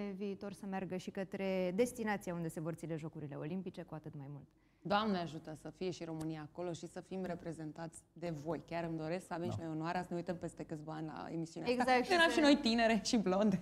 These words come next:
Speaker 2: <laughs> și ia uite ce campion am
Speaker 1: Dar de
Speaker 2: prezentat
Speaker 1: ce
Speaker 2: încă
Speaker 1: ți-ai,
Speaker 2: de
Speaker 1: ți-ai
Speaker 2: atunci.
Speaker 1: propus să te vopsești, sau?
Speaker 2: E,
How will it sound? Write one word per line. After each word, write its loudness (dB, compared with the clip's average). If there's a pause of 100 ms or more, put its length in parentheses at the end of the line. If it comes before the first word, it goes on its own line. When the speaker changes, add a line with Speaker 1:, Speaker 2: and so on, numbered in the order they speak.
(220)
Speaker 2:
<laughs> 10
și 6
ia 10
uite 6
ce 4
campion 6
am 10
Speaker 1:
Dar 6
de 2
Speaker 2:
prezentat 6
Speaker 1:
ce 0
Speaker 2:
încă 6
Speaker 1:
ți-ai, 6
Speaker 2:
de 6
Speaker 1:
ți-ai 4
Speaker 2:
atunci. 4
Speaker 1:
propus 4
să -2
te 0
vopsești, 0
sau? -6 (240)
Speaker 2:
E, 4